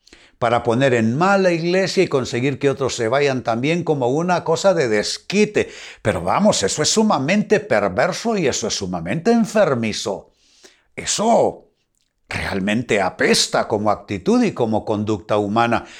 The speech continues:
máxime tratándose de supuestos cristianos. Eso lo pongo nada más como un ejemplo,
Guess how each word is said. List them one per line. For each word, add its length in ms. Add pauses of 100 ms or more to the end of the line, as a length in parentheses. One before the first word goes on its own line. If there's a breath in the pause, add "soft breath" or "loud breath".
(460 loud breath)
máxime 640
tratándose 720
de 100
supuestos 640
cristianos. 840 (500 soft breath)
Eso 280
lo 160
pongo 300
nada 240
más 240
como 240
un 140
ejemplo, 580